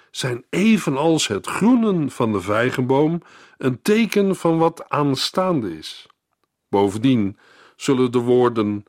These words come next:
"al deze dingen" primair refereren aan de meest aan de orde zijnde gebeurtenis, namelijk de verwoesting van Jeruzalem en de tempel.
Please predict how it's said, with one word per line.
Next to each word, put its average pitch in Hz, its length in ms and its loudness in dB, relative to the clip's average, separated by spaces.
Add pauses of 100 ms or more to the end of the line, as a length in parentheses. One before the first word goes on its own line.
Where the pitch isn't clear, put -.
(200)
"al 160 300 0
deze 120 380 0
dingen" 156 500 -2 (420)
primair 175 680 4
refereren 143 920 2
aan 135 200 0
de 135 80 2
meest 180 420 0
aan 135 220 0
de 139 80 0
orde 156 300 0
zijnde 110 340 -2
gebeurtenis, 151 880 -4 (540)
namelijk 117 640 -2 (440)
de 113 120 0
verwoesting 143 720 0
van 123 220 0
Jeruzalem 127 760 -2
en 139 180 -4
de 135 140 -6
tempel. 90 460 -8